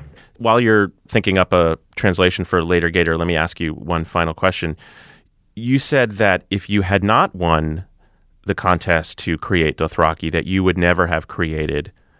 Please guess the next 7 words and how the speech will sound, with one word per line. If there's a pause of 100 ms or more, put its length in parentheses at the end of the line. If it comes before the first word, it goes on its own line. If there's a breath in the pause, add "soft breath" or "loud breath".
(460)
another
language
again. (1000 soft breath)
Do
you
think
now